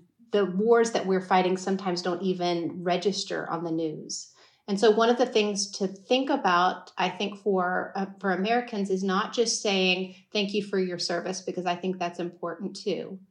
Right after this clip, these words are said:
but to figure out what are ways that we can tangibly sh-, so, show that support to veterans.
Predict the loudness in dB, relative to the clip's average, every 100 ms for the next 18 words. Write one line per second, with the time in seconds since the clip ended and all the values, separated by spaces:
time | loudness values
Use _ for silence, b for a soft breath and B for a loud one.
0 | _ _ _ _ 4 4 2 0 2 4
1 | 6 6 4 0 2 2 4 4 4 4
2 | 4 2 4 6 4 2 0 0 -2 -4
3 | -6 -2 0 0 -4 -4 -4 -4 -6 -8
4 | -6 -2 -2 -2 0 0 0 -4 -6 -8
5 | -8 -10 -10 -8 -10 -10 -20 -20 -20